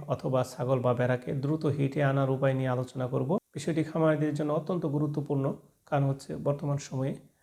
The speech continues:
অনেক গরুই, আহ, দেখা যায় যে সময় মতো হিটে আসে না। অনেক ছাগল ভেড়া সময় মতো হিটে না আসার কারণে আপনি ক্ষতির সম্মুখীন হন। এজন্য গরু বা ছাগলকে সঠিক সময়ে হিটে নিয়ে আসতে কী প্রয়োজন, সেই বিষয় নিয়ে বিস্তারিত আলোচনা করব।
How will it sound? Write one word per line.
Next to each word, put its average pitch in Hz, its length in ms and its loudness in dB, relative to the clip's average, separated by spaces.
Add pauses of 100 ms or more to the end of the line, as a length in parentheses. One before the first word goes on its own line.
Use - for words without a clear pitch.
(500)
অনেক 151 280 0
গরুই, 147 580 2
আহ, 139 200 0
দেখা 143 240 0
যায় 135 180 2
যে 131 120 -2
সময় 143 240 -2
মতো 139 220 0
হিটে 123 220 -2
আসে 127 220 -4
না। 139 120 -4
অনেক 135 280 -2
ছাগল 135 300 -4
ভেড়া 131 220 0
সময় 143 260 -4
মতো 135 240 -4
হিটে 123 220 -6
না 135 140 0
আসার 135 220 -4
কারণে 139 240 0
আপনি - 220 -4
ক্ষতির 143 260 -8
সম্মুখীন - 380 -6
হন। 160 220 -10 (440)
এজন্য 175 300 4
গরু 170 200 4
বা 156 120 2
ছাগলকে 147 540 -2 (400)
সঠিক 190 340 -2
সময়ে 143 440 2 (300)
হিটে 147 140 2
নিয়ে 143 180 6
আসতে 143 420 -2 (1080)
কী 175 140 2
প্রয়োজন, 151 500 4 (100)
সেই - 180 -2
বিষয় 143 300 0
নিয়ে 131 120 0
বিস্তারিত 135 380 -4
আলোচনা 131 340 -4
করব। 131 380 -6